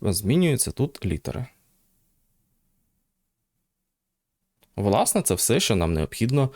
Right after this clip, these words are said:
було зробити. Так, а, чекаємо, доки у нас тут, а, збережеться все, і ми можемо з вами тепер взяти наш мікроконтролер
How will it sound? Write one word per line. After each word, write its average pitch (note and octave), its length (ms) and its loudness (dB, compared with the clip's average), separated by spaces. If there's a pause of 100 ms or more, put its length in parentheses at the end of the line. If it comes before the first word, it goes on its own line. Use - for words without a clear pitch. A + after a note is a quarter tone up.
(300)
було F#2+ 560 2 (160)
зробити. G2+ 720 0 (560)
Так, F#2+ 400 -2
а, D#2+ 420 0
чекаємо, D2 560 0
доки D2 280 -4
у B1 40 -2
нас G#1+ 180 -4
тут, - 260 -14
а, D2 120 -6 (840)
збережеться G2+ 800 0
все, G3 380 0
і B3+ 160 0
ми D#3 140 4
можемо B2 420 2
з - 100 -4
вами A2 420 2 (300)
тепер F#2 460 0
взяти G2 640 0
наш F2 380 0
мікроконтролер E2 1120 0